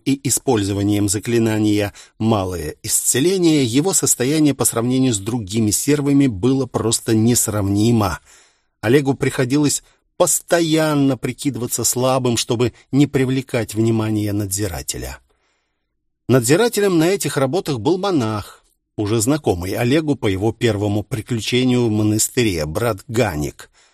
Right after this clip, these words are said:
По всей видимости, настоятель использовал порочную практику К П С С и назначал на сельское хозяйство провинившихся.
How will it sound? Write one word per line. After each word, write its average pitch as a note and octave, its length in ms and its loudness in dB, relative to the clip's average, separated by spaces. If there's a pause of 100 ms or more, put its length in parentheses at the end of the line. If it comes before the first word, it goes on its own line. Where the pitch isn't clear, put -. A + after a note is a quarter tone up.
(380)
По - 120 2
всей F3 200 2
видимости, E3+ 480 0
настоятель C#3+ 840 0
использовал C3+ 600 0
порочную B2+ 640 -2
практику - 480 -6
К - 140 -8
П B2 220 -2
С - 160 -2
С D#3+ 280 0 (340)
и A#2+ 60 2
назначал A#2 680 2 (120)
на A2+ 160 -4
сельское G#2 480 -2
хозяйство G#2+ 600 -2
провинившихся. F#2 1080 -4